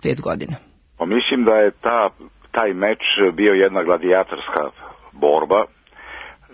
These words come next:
Speaker 2: Mnogo lepih poteza smo videli, videli smo stvarno, e, jedan naporan, ali lep tenis.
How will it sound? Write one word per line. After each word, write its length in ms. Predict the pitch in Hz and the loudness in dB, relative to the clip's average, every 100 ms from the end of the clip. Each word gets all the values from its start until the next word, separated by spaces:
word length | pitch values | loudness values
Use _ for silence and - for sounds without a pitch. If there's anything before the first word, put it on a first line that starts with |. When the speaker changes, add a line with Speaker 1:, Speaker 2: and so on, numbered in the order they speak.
| - - | -18 -18
Speaker 2:
Mnogo 360 | 73 90 104 95 | -6 0 0 2
lepih 400 | 95 98 - 80 - | 4 4 2 -6 0
poteza 420 | 98 - 85 78 | 0 0 -2 -2
smo 100 | 90 80 | -4 0
videli, 500 | 82 92 95 92 82 | 0 2 2 2 0
videli 360 | 90 92 90 - | 2 0 0 -4
smo 240 | 87 87 76 - - - | 0 0 -2 -10 -20 -10
stvarno, 440 | - 98 101 95 | -4 -2 -2 -2
e, 80 | 80 - _ - - - - 80 76 87 | -2 -6 _ -20 -20 -20 -6 -2 -2 0
jedan 220 | 92 87 90 | 0 0 -2
naporan, 580 | 87 92 - 107 95 82 - - | -2 -2 -2 -2 -2 -4 -8 -4
ali 300 | - 87 82 | -2 -2 0
lep 280 | 95 87 - 80 | 0 0 0 -2
tenis. 340 | 87 107 - | 0 -4 -8